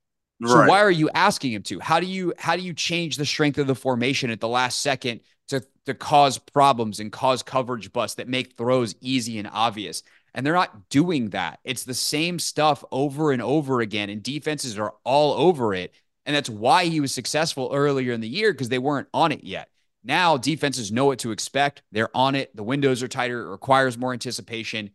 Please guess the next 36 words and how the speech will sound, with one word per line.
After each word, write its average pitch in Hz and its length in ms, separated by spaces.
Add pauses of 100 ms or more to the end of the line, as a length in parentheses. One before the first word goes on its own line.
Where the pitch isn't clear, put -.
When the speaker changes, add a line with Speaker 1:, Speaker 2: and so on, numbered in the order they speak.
(340)
Speaker 1:
And 123 80
I 117 60
don't 143 400
think 135 160
this 123 180
offense 127 380
has 113 160
evolved 117 640
to 117 120
put 175 320
more 147 240
on 135 240
Sam's 127 400
plate 139 440 (220)
to 156 200
actually 135 600 (280)
deleverage 120 800
him, 90 340 (200)
to 107 60
use 113 180
a 104 40
term 120 300
that 101 160
Logan 104 320
was 95 160
using 95 240
this 87 180
morning. 95 280
We 90 100
were 90 80
talking 92 300
about 85 180
this 85 160
on 82 100
Take - 220
Command. - 280